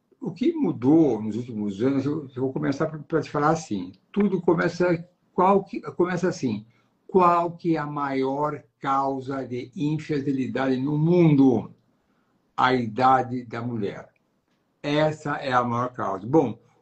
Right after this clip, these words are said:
quando você tem a causa mais importante do mundo de infertilidade, a idade da mulher, isso significa que você tem que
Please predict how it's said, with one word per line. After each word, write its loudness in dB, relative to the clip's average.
quando 0
você -6
tem -4
a -4
causa -6
mais -4
importante -6
do -4
mundo 0
de -4
infertilidade, -2
a 2
idade 0
da -2
mulher, -2
isso 4
significa 2
que 2
você 4
tem 4
que -2